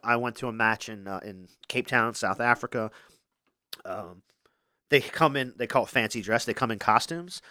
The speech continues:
so they come dressed up as shit. Like, they'll come dressed up as, like, ten butchers or ten Star Wars characters or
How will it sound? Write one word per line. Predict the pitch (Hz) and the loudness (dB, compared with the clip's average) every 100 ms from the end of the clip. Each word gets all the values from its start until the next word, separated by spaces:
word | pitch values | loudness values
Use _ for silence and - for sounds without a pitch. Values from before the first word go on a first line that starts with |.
| _ | _
so | - | -4
they | 117 | -2
come | - 123 107 | -2 -6 -6
dressed | 104 101 - | -4 -4 -4
up | 101 - | -8 -8
as | 127 | -16
shit. | - 143 147 _ _ _ _ - | -10 -10 -10 _ _ _ _ -6
Like, | 120 | -2
they'll | 131 | -2
come | - 135 | -2 -4
dressed | 120 127 - | 0 0 4
up | 120 - | 2 4
as, | 110 | 0
like, | 113 107 104 - - _ _ | 4 4 4 -4 -16 _ _
ten | - 160 139 127 127 _ _ | 2 4 6 2 -12 _ _
butchers | 110 131 - 135 135 131 - - _ - | 0 0 2 0 0 -4 -10 -18 _ -6
or | 113 107 - - | 2 4 2 -8
ten | - 165 143 | 6 8 8
Star | 117 - 123 131 | 2 4 6 6
Wars | 127 127 | 2 6
characters | - 120 135 - 135 131 - - | 8 8 6 4 4 4 0 -4
or | 110 110 104 95 | 0 4 4 0